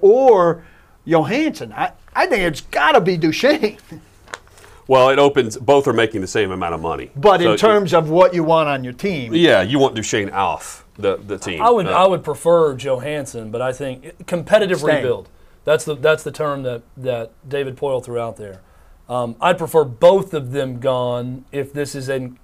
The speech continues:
Speaker 3: in fact a competitive rebuild. And I think you lay out some great points. I'll just say that when you say competitive rebuild, you're painting yourself into a bit of a corner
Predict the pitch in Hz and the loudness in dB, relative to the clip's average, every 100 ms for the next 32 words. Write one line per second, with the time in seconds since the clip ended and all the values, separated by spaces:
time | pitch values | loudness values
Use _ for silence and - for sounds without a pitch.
0 | _ 156 143 156 139 131 131 131 120 143 | _ -14 -8 -2 -2 -2 -10 -12 -6 -4
1 | 131 120 143 139 113 92 - _ _ _ | -4 -6 -8 -8 -8 -10 -18 _ _ _
2 | _ _ _ - 165 180 196 175 156 160 | _ _ _ -4 0 2 2 -2 0 2
3 | 165 135 139 127 143 123 143 151 165 - | 2 0 -4 -4 -4 -4 -6 -4 -6 -12
4 | - _ _ 160 175 180 - 180 151 135 | -20 _ _ 0 0 -2 0 0 0 -2
5 | 143 147 190 185 - 185 180 151 135 156 | -4 -4 -6 -4 0 2 2 -4 -6 -6
6 | 139 127 147 127 120 113 110 - _ _ | -6 -6 -8 -6 -2 -2 -4 -12 _ _
7 | _ _ 127 - 202 214 196 160 160 151 | _ _ -18 -8 -4 -2 -2 -4 -2 -2
8 | 143 143 131 117 147 156 127 - 139 123 | -4 -6 -6 0 2 2 -2 -8 -8 -8
9 | 98 | -10